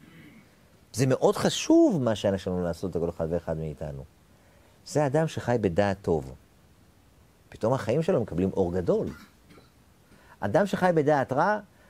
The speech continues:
אז הוא לא מרוצה מהגובה שלו, מהמראה שלו, מהמצב הכלכלי שלו, מהשכונה, מה-, מה-, מהשכבה הסוציו-אקונומית שבה הוא גר. הוא לא מרוצה משום דבר. יש לו רק תלונות. זה גלות נוראה.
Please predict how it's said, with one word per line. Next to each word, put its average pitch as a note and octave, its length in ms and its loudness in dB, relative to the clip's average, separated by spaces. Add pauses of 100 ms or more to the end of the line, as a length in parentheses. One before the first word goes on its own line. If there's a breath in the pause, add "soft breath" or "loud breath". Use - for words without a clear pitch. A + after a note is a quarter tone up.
(180 soft breath)
אז B2 120 0
הוא B2+ 80 2
לא D3 80 4
מרוצה B2+ 320 0
מהגובה F#2 440 2
שלו, F#2+ 440 2
מהמראה G2 540 2
שלו, F#2 500 2
מהמצב G2+ 420 2
הכלכלי G2 480 0
שלו, G#2 460 2
מהשכונה, G#2+ 480 0
מה-, G2+ 220 2
מה-, F#2+ 200 -2
מהשכבה F#2+ 480 0
הסוציו-אקונומית G#2 720 0
שבה G2 280 2
הוא G2 160 2
גר. F#2+ 280 4
הוא A#2+ 160 -4
לא F3 60 4
מרוצה B3+ 240 -2
משום C#4 220 -2
דבר. C#4+ 420 2 (280)
יש - 60 -8
לו B2+ 60 2
רק B2 80 -2
תלונות. C#3+ 420 2 (280 soft breath)
זה G2+ 100 -4
גלות F#2+ 340 -2
נוראה. F#2 320 0